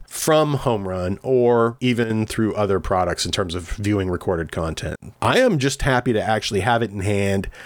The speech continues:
I ordered a brand new antenna. I'm currently still rocking a, uh, a Channel Master design that I really like, uh, for a flat antenna design. They have something called the Smart Tenna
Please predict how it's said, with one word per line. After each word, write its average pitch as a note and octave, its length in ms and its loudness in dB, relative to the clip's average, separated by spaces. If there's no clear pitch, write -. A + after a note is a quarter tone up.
I - 200 -2
ordered D#3+ 300 4
a C3+ 40 2
brand D3 340 2
new C#3+ 180 4
antenna. C3+ 540 2
I'm G2+ 120 -4
currently B2 340 -2
still B2 280 0
rocking A2+ 440 2
a, G2+ 220 2
uh, F2+ 300 2
a A2+ 60 -4
Channel B2 320 2
Master B2 360 0
design A2 500 0
that F#2+ 120 2
I F#2 40 0
really A2+ 420 0
like, F#2 480 -4
uh, F2+ 800 0
for A#2 180 0
a G2 60 -2
flat B2 260 0
antenna G#2 380 -2
design. F#2+ 400 0
They C3+ 80 2
have D3 120 2
something C#3 200 -4
called D#3 160 0
the - 60 -2
Smart B2 460 0
Tenna C#3+ 380 0